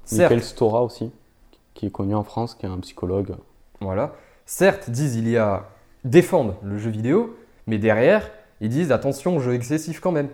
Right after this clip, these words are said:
Speaker 2: Ils cachent un mal, ils cachent une dépression, euh, ce que, ce que vous voulez, une dépréciation de soi, enfin, peu importe. Mais il y a un jeu excessif, et ça, on peut pas fermer les yeux.
Speaker 1: Mm.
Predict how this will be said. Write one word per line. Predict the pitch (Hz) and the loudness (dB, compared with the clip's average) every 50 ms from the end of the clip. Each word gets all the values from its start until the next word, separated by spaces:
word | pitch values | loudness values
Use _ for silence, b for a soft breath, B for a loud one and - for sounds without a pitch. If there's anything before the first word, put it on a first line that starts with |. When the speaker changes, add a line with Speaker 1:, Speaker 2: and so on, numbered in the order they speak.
| - - | -6 -4
Speaker 2:
Ils | 131 113 - | -4 0 2
cachent | - 277 220 - - - - | 4 4 4 2 -2 -4 0
un | 170 165 | 2 2
mal, | 160 160 156 151 139 127 | 4 4 4 2 2 0
ils | 123 117 | -2 -2
cachent | - 165 160 160 - | 0 0 0 0 -2
une | 151 135 | -4 -2
dépression, | 123 131 127 - - 135 123 123 - - 117 117 117 113 110 | -2 -2 -2 -2 -2 -2 -2 -2 -4 -6 -4 -4 -2 -2 -2
euh, | 107 104 104 | -2 -4 -4
ce | 95 101 - - | -8 -10 -16 -14
que, | - 104 98 90 90 90 | -10 -10 -8 -8 -8 -10
ce | 92 - | -12 -10
que | 104 | -8
vous | 98 101 | -6 -4
voulez, | 107 113 123 127 127 127 131 131 B B B B B B B B - | -4 -2 0 0 0 0 0 -2 B B B B B B B B -6
une | - 127 123 120 120 | -4 -2 -2 0 0
dépréciation | 123 127 - - 131 120 - 127 113 - 135 123 | 0 0 0 -2 -4 -4 -4 -6 -6 -6 -4 -2
de | 120 123 127 | 0 0 0
soi, | 123 - - 139 127 127 135 135 131 135 135 135 | 0 -2 -4 0 4 6 8 8 8 6 4 2
enfin, | 135 113 117 110 - - - - - _ _ _ - | 2 0 -2 -6 -6 -10 -16 -20 -20 _ _ _ -2
peu | - 196 190 | 0 2 2
importe. | 180 143 - - 156 175 185 185 - - - - _ _ _ _ _ _ _ _ _ _ _ _ _ _ _ _ _ _ _ - | 2 0 2 4 4 4 4 2 -2 -14 -20 -20 _ _ _ _ _ _ _ _ _ _ _ _ _ _ _ _ _ _ _ -2
Mais | 123 143 175 220 196 170 | 4 6 6 6 6 4
il | 165 147 | 2 2
y | 143 160 | 4 4
a | 175 | 4
un | 170 151 | 4 4
jeu | 135 151 170 | 4 2 0
excessif, | 160 - - 170 160 - - 151 143 - - | 0 -2 -4 -6 -6 -4 -6 -6 -6 -4 -6
et | 123 | -4
ça, | 123 - 160 | -2 0 0
on | 170 | 0
peut | 165 156 120 | 0 -2 -2
pas | - 147 | -2 -4
fermer | 147 - 135 139 139 | -4 -4 -2 -2 0
les | 139 131 123 110 | 0 0 0 -2
yeux. | 110 98 - - | -4 -8 -6 -4
Speaker 1:
Mm. | 123 120 | -4 -4